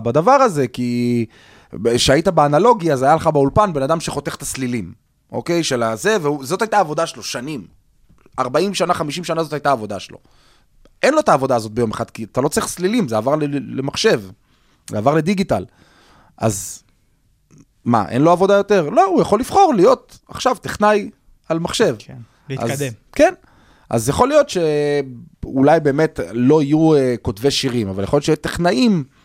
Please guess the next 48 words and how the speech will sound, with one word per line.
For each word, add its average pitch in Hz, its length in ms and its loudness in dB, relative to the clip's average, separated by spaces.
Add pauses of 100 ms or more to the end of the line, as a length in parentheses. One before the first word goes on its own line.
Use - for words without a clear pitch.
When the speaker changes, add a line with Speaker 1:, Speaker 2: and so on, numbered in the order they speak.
(180)
Speaker 1:
של 135 160 0
כותבי 131 320 0
שירים, 120 300 -4 (140)
פרו-, 143 320 0
כותבי 147 300 2
פרומפטים 170 560 2
של 113 180 -10
כות-, 113 160 -12
Speaker 2:
של, 143 120 -12
Speaker 1:
של 135 120 -10
Speaker 2:
אה, - 60 -6
Speaker 1:
שירים. 135 180 0
Speaker 2:
כותבי 120 160 2
שירים, 139 220 -12 (100)
כן. 202 160 -16 (160)
Speaker 1:
אה, 151 60 -12 (460)
אתה - 140 2
לא 226 60 4
יכול 247 180 2
לדעת 156 280 2
לאיפה 135 220 -2
זה 113 100 -2
הולך, 104 180 -2
אבל 113 60 -6
אתה - 80 -10
צריך - 180 -6
לזרום 240 380 4
עם 240 120 2
זה, 127 180 -4
כי, 120 440 -4
אה, - 340 -20 (100)
קודם 180 160 0
כל, 151 140 -8
א', 170 220 4
אין 160 80 -2
לך 151 120 -2 (100)
איך 135 140 -2
לעצור 104 340 -2
את 82 60 -10
זה. 101 100 -8 (920)
אתה 113 100 -2
לא 117 60 4
יכול 110 180 0
לעצור 92 320 -8
את 95 60 -10
זה. 101 80 -8 (640)
ב', 92 160 -2
אתה 127 420 -2